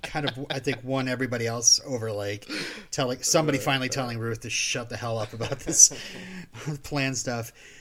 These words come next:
Um, Claire, though, um, I can't see anything, uh, you know, uh, for, uh,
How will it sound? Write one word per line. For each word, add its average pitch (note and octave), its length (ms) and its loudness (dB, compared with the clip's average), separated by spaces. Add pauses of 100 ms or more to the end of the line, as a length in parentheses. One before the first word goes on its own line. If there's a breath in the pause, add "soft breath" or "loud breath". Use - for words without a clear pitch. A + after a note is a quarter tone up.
(300 loud breath)
Um, D#3+ 380 -2 (140)
Claire, C#4+ 480 0
though, C3 520 2 (760)
um, C#3+ 480 -4 (2250 loud breath)
I C#3+ 80 -8
can't D#3 240 -6
see D#3 420 4
anything, D3+ 680 -2 (560)
uh, - 60 -18 (220)
you A3+ 120 -6
know, G#3 220 -6 (760)
uh, D#3 220 -6 (360)
for, D#3+ 640 2
uh, C#3+ 500 -2